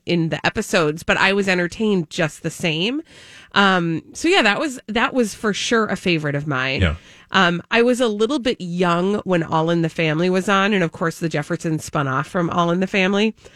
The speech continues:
Speaker 1: but I do, I have vivid memories of my family watching All in the Family and having conversations about it.
Speaker 2: I,
Speaker 1: But
Speaker 2: uh,
Speaker 1: the Jeffersons was really where I entered.
Speaker 2: Yeah, the, and Holly, I wanna hear if you've got a favorite, um, 'cause I imagine that you do. Um,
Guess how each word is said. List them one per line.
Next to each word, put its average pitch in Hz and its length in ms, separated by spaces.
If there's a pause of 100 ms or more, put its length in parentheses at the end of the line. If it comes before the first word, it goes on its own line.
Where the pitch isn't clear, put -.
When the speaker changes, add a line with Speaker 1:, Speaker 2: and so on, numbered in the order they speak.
(260)
Speaker 1:
but 226 100
I 240 80
do, 254 400
I 214 120
have 214 340
vivid 190 320
memories 165 520
of 160 80
my 156 140
family 160 520
watching 147 500
All 196 260
in 214 140
the 214 40
Family 226 640 (380)
and 190 100
having 165 240
conversations 156 840
about 208 280
it. 262 220 (640)
Speaker 2:
I, 151 240
Speaker 1:
But 185 120
Speaker 2:
uh, - 20
Speaker 1:
the 208 100
Jeffersons 208 520
was 165 120
really 160 200
where 156 200
I 147 140
entered. - 480
Speaker 2:
Yeah, 131 260
the, 120 380
and 120 200
Holly, 107 340
I - 20
wanna 95 200
hear 90 180
if - 120
you've 92 140
got 87 140
a 85 40
favorite, 80 480 (120)
um, 82 280
'cause 87 200
I 82 80
imagine 82 380
that 80 140
you 92 120
do. 78 420
Um, 82 500